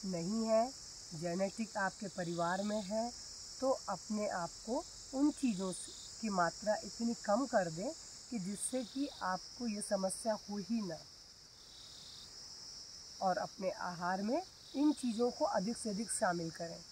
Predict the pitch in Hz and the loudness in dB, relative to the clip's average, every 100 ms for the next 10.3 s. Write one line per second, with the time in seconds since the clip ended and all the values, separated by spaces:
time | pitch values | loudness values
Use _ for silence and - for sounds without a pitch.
0 | - - - 214 214 240 226 - 202 285 | -16 -18 -12 -6 2 2 2 4 4 6
1 | - 247 - 185 165 - 185 139 - - | 4 2 2 0 0 -2 0 -2 -4 -12
2 | - - - 190 240 - 202 185 196 214 | -14 -14 -10 -4 -4 2 4 4 4 2
3 | 240 254 254 233 254 240 254 294 - - | 4 4 4 4 4 2 2 0 -2 -12
4 | - - - 202 - - 240 220 220 202 | -14 -14 -2 0 0 -2 -2 0 -2 2
5 | 208 180 202 233 240 247 220 226 220 220 | 4 6 4 4 4 4 6 10 10 8
6 | 202 233 254 - - - - - - - | 2 -4 -6 -14 -18 -18 -18 -16 -6 2
7 | 185 175 226 - 247 277 330 - - 240 | 2 2 0 4 6 6 4 -4 -6 0
8 | 233 - 277 233 214 208 226 - - 180 | 2 4 6 6 8 6 6 0 -6 -2
9 | 175 180 - 175 175 185 - 208 208 208 | 0 -2 -2 0 2 -2 0 0 2 2
10 | 214 214 220 | 2 4 4